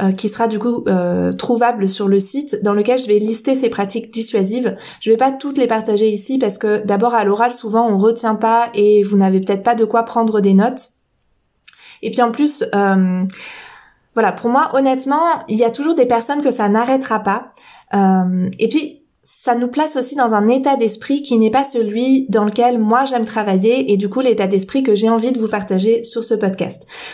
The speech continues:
Pour moi, euh, cette, euh, cette espèce de proverbe que l'information veut circuler, qui signifie qu'un savoir donne toujours envie de le partager, ça n'a jamais été aussi vrai qu'à notre époque.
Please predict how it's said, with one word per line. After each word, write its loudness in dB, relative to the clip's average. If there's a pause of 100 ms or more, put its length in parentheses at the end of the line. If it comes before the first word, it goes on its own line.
(120)
Pour 2
moi, 2 (420)
euh, 0
cette, -2
euh, 2
cette -2
espèce 0
de 4
proverbe 0
que 0
l'information 0
veut 2
circuler, 0 (400)
qui 0
signifie -2
qu'un 0
savoir 0
donne 0
toujours 2
envie 0
de -2
le 2
partager, 0 (380)
ça -4
n'a 0
jamais 0
été 0
aussi 0
vrai 0
qu'à 0
notre 0
époque. 0